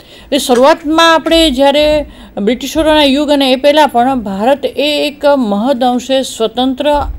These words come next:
આત્મનિર્ભર એકમ ગણાતું હતું, કારણ કે ગામડાને પોતાની જરૂરિયાત પોતે, ગામ પોતે જ પૂરું કરતું હતું, એટલે એને કોઈ ઉપર આધાર રાખવો પડતો નહોતો. પણ ધીમે ધીમે એમાં ફેરફાર થવા લાગ્યો, એ આપણે આગળ જોઈશું. પણ સતત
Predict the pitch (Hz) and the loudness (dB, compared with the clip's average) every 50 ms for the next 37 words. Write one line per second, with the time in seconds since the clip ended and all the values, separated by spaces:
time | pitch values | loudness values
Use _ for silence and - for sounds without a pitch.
0 | - - 202 226 - - 262 277 294 277 254 254 247 208 190 214 247 269 277 294 | -4 -2 -4 -4 -4 -4 -4 -2 0 0 0 0 0 -2 -2 0 0 0 0 -2
1 | 285 - - - - 208 - - - 247 247 - 302 254 214 190 190 170 160 - | -6 -8 -14 -20 -20 -20 -8 -2 -2 0 2 2 2 2 2 0 -2 -4 -6 -8
2 | - 180 170 - - 165 - - - - - - - - - - 302 330 330 359 | -10 -12 -12 -14 -16 -20 -20 -20 -20 -20 -20 -20 -20 -6 -2 2 2 2 2 0
3 | 330 254 247 214 220 240 262 302 320 320 330 269 - 262 262 254 294 302 330 330 | 0 2 2 2 2 2 2 2 2 2 2 0 0 0 0 2 2 0 2 0
4 | 247 269 285 285 302 311 311 - - 269 294 254 320 247 277 285 294 254 247 302 | 0 0 -2 0 2 0 0 0 0 -2 -2 -2 0 0 2 2 2 2 0 0
5 | - 370 339 254 - 294 277 233 226 202 180 - - 165 - - 165 165 - - | 0 0 0 0 0 -2 0 2 2 0 0 -2 -6 -12 -10 -12 -16 -18 -20 -20
6 | _ - - - - - - - - - 240 269 311 311 320 339 - 254 294 311 | _ -20 -20 -20 -20 -20 -20 -14 -6 -2 2 4 4 4 4 2 2 4 4 4
7 | 330 330 269 330 311 247 220 208 214 254 285 285 285 269 277 277 311 254 302 302 | 4 4 4 2 2 4 4 4 4 4 4 4 4 2 2 0 0 0 0 0
8 | - 330 311 294 254 208 - - - 170 - - - - - _ _ - - - | 2 2 2 4 4 2 0 -4 -10 -16 -18 -20 -20 -20 -20 _ _ -20 -20 -20
9 | - - - _ _ - 294 370 392 359 262 226 247 285 381 359 320 339 339 320 | -20 -20 -20 _ _ 2 4 4 6 4 4 4 4 4 4 4 2 2 4 4
10 | 311 302 311 302 269 - - 262 220 220 - 247 262 254 - 196 214 196 214 254 | 4 4 2 0 0 0 0 0 0 2 2 0 0 0 0 -2 -2 0 2 2
11 | 302 302 247 - 214 214 190 208 220 247 277 285 285 262 285 294 294 285 349 320 | 2 0 2 2 2 2 2 2 2 2 4 2 2 2 2 2 2 4 2 2
12 | 226 214 202 208 190 - 311 370 453 - - - - - - - - - - - | 4 4 4 2 2 0 -2 -2 -2 -4 -10 -20 -20 -20 -20 -20 -20 -20 -20 -4
13 | - 294 359 403 392 320 - - 294 269 269 - 339 349 370 359 359 | 0 2 4 4 2 0 -2 0 0 0 0 2 4 4 4 4 4